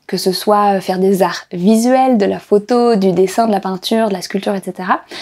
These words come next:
Et, euh, tout simplement se permettre d'imaginer des choses, d'utiliser son esprit créatif, va aussi venir ressolliciter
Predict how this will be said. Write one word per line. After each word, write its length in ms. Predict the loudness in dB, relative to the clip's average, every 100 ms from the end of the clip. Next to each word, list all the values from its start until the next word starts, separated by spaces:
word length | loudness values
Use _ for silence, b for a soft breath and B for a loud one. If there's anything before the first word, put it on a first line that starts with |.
| B B B
Et, 300 | 2 4 4
euh, 360 | 2 0 0 -2
tout 140 | -2
simplement 640 | -2 0 -2 0 2 2 0 B B
se 160 | -2 -2
permettre 800 | 0 -2 -2 0 2 2 0 -2
d'imaginer 720 | 0 2 4 2 0 -2 -2
des 140 | -2
choses, 560 | -4 0 2 4 2 2
d'utiliser 560 | 0 0 0 2 2
son 180 | 2 0
esprit 320 | -4 -4 -6
créatif, 560 | -6 -6 -6 -2 -2 0
va 180 | 0 0
aussi 260 | 0 0
venir 340 | 2 2 0 -4
ressolliciter 960 | -8 -4 -2 0 0 -4 -4 -6 -8